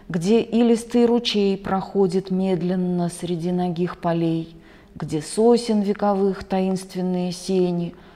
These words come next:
шумя, на влажный мох склонили вечной тени. Взгляните, бродит он с увядшую душой, своей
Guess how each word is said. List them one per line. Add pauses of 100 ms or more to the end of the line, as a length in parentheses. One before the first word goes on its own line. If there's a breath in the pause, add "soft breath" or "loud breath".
(120)
шумя, (320 loud breath)
на
влажный
мох
склонили
вечной
тени. (380 loud breath)
Взгляните, (580 soft breath)
бродит
он
с
увядшую
душой, (420)
своей